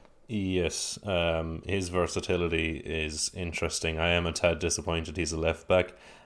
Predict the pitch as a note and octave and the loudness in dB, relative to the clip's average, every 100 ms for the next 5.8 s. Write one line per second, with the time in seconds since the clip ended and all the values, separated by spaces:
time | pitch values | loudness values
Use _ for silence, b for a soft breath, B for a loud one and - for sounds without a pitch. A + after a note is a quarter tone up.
0 | b G2+ G3+ - - - F3 G2 G#2+ A#2+ | b 0 0 -2 -18 2 8 8 8 4
1 | A#2+ - - _ _ _ F#2 F#2 F#2 F2+ | 0 -6 -20 _ _ _ 2 4 4 2
2 | F2 E2+ E2 D#2+ - - E2+ D#2+ D#2+ - | 2 4 4 4 -2 -6 -4 0 0 0
3 | E2 D#2 D#2 D#2 F2 D#2+ D2 - E2 - | -2 -2 -4 -2 0 0 0 -2 -4 -4
4 | D#2 D2+ - E2 D#2 D#2 D#2 C#2+ D#2+ D#2 | -6 -6 -6 -4 -2 -2 -2 -4 -4 -4
5 | D#2 E2 D#2+ D#2+ D#2+ D#2 D#2+ D#2 | -4 -2 0 0 0 0 0 -2